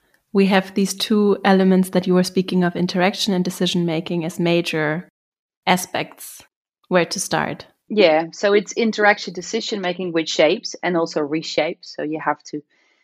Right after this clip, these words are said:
Speaker 2: and, and in the, the changing, I feel it's important to understand that a culture change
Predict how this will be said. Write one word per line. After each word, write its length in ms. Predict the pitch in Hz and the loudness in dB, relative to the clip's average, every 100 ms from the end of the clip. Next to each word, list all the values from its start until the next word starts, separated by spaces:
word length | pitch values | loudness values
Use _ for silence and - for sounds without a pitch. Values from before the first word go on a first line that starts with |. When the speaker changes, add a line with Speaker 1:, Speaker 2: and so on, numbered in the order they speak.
| _ - | _ 0
Speaker 2:
and, 200 | 185 - 170 | 0 0 -2
and 160 | 190 | 0
in 180 | 196 202 | 2 4
the, 180 | 190 175 | 4 4
the 100 | 180 | -2
changing, 880 | 175 - 208 247 254 202 185 185 175 - - | -2 2 4 4 -2 -2 -4 -4 -12 -18 -12
I 300 | - 180 190 | -4 -2 -2
feel 420 | - 202 190 - - | 0 0 0 -2 -8
it's 180 | 175 - | -12 -8
important 460 | 190 202 233 214 208 | -8 -4 -4 -4 -4
to 100 | 196 | -2
understand 640 | 180 170 - 220 214 214 | -2 -6 2 4 4 2
that 200 | 190 180 _ | 0 0 _
a 120 | 180 | -4
culture 480 | 180 - 330 - 226 | -2 0 -2 -2 -10
change 720 | - - 180 185 208 208 - | -4 0 0 0 -4 -6 -12